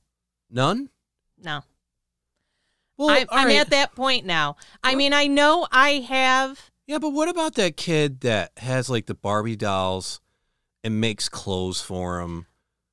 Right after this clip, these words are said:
Speaker 1: and, and becomes, like, a great clothing designer? And it's really because of
Speaker 2: Because of the
Speaker 1: dolls
Speaker 2: dolls.
Speaker 1: that started out.
Speaker 2: Y-, yeah.
Speaker 1: I'm gonna throw that at you.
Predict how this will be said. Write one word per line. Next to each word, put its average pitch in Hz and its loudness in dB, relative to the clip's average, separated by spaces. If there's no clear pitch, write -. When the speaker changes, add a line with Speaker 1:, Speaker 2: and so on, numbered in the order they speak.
Speaker 1:
and, 104 -2
and 107 -2
becomes, 110 -2
like, 110 -2
a 95 -8
great 95 -6
clothing 85 -10
designer? 76 -18
And 123 0
it's 123 -2
really 113 0
because 101 -4
of 87 -10
Speaker 2:
Because 92 0
of 90 -2
the 196 -2
Speaker 1:
dolls - -4
Speaker 2:
dolls. 151 0
Speaker 1:
that 95 -2
started 82 -6
out. 71 -14
Speaker 2:
Y-, - -20
yeah. 254 4
Speaker 1:
I'm 143 0
gonna 170 0
throw 202 -4
that 80 -4
at 76 -14
you. 98 -16